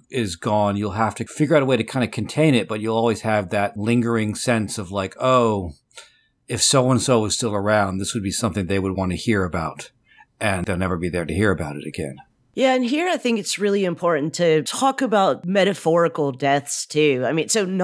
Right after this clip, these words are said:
Speaker 2: non-biological deaths, because
Speaker 1: Mm-hmm.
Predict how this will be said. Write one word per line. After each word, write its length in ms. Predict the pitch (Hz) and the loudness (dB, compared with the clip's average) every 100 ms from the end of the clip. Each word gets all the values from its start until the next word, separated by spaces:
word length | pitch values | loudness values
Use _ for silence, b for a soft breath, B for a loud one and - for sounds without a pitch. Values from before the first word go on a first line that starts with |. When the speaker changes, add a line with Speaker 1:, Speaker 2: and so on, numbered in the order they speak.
| 180 170 165 | 2 2 0
Speaker 2:
non-biological 680 | 147 139 131 135 127 131 127 | 0 0 0 -2 -2 -10 -8
deaths, 400 | 123 92 - - | -6 -8 -8 -10
because 480 | - - 170 156 - | -6 0 2 0 -4
Speaker 1:
Mm-hmm. 300 | 120 104 120 | -4 0 0